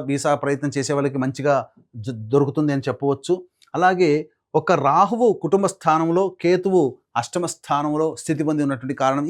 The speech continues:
ఈ కారణం వల్ల కుటుంబంలో చిన్నపాటి కలహాలు అనేటువంటివి ఉంటాయి, అది సర్వసాధారణం. కానీ ఇప్పటి వరకు ఈ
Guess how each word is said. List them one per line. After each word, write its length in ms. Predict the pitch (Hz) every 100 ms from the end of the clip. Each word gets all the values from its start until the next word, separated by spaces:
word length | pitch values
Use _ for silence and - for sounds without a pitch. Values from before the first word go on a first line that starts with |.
| 196
ఈ 20 | 190
కారణం 260 | 180 180 185
వల్ల 140 | 185 175 147 - _ _
కుటుంబంలో 500 | 208 208 240 254 240 233 233
చిన్నపాటి 440 | - 196 185 185 170 151
కలహాలు 380 | 156 123 151 147
అనేటువంటివి 400 | 147 127 135 135
ఉంటాయి, 200 | 120 135 135
అది 120 | 131 127
సర్వసాధారణం. 720 | 113 123 131 123 110 117 123 127 _ -
కానీ 240 | 156 196 262 269 _ _ _ _ _ _ -
ఇప్పటి 320 | 165 - 254 240
వరకు 260 | 226 247 247 - _ _ _
ఈ 100 | -